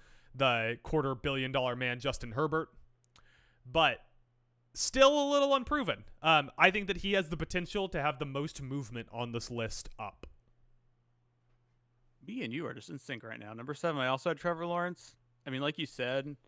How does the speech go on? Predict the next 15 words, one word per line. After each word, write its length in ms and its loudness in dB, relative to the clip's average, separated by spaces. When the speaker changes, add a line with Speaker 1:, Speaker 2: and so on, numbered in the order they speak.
Speaker 2:
still 180 -2
a 40 0
little 180 2
work 220 0
there 160 -2
to 80 -6
meet 180 -6
expectations, 760 -6
but 100 -8
I 200 0
also 360 -2
keep 260 -10
just 240 -14
all 260 2
the 100 -6